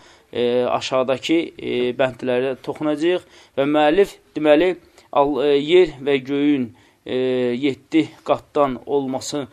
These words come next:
məsələsindən və hər bir səmanın arasında məsafə beş yüz il olması məsələsindən sonra müəllif, e, ərşdən danışır və buyurur ki, valikur, e, ərşdən danışır və dedi ki, ərş, e, yeddi,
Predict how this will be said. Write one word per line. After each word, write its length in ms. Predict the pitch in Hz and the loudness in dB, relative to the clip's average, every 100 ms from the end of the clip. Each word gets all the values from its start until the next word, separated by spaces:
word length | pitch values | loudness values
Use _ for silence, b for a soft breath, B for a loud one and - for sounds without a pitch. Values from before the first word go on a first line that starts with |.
| b - | b -10
məsələsindən 840 | 135 - 139 127 139 143 160 170 165 B B - | -10 -4 -2 -2 -4 0 2 2 -2 B B -2
və 140 | 139 135 | 0 0
hər 300 | 123 165 175 143 | 2 4 4 2
bir 220 | 147 135 | -2 -2
səmanın 540 | - 151 143 143 156 127 | -4 -2 0 0 0 0
arasında 480 | 135 131 - 135 | -2 -4 -6 -6
məsafə 640 | 135 127 - 131 127 139 120 B B _ | -4 -4 -2 -4 -2 -2 -2 B B _
beş 280 | 147 151 - | 0 0 0
yüz 140 | 131 139 | -4 -6
il 80 | - | -2
olması 480 | 143 135 131 - | -2 -2 -6 -4
məsələsindən 720 | 156 147 156 147 - 143 135 123 | -4 -2 -2 -2 -2 -6 -4 -6
sonra 560 | - 160 156 170 170 B B B | -2 0 4 4 4 B B B
müəllif, 540 | 135 139 135 156 160 - - - | 0 2 2 0 -2 -8 -16 -6
e, 120 | 131 127 127 127 127 127 147 | -2 0 0 2 2 2 0
ərşdən 400 | 139 - 156 147 | 0 -2 -2 0
danışır 380 | 147 147 156 139 | 0 0 -2 -4
və 80 | 135 | -2
buyurur 300 | 139 156 156 | -2 -2 0
ki, 140 | 165 170 B B B | 0 0 B B B
valikur, 540 | 127 143 143 - 175 160 | 2 2 2 -2 -4 -2
e, 220 | 139 143 | 0 0
ərşdən 480 | - 147 - 165 160 | 0 -2 -2 -2 0
danışır 460 | 156 151 139 190 151 | 0 0 -2 0 0
və 80 | 135 | 0
dedi 240 | 143 160 | 2 0
ki, 260 | 151 185 185 - B B | 2 2 2 0 B B
ərş, 360 | - 190 - - | 2 2 0 -10
e, 100 | - | -6
yeddi, 640 | 135 139 147 147 - 185 | -4 0 0 -2 2 2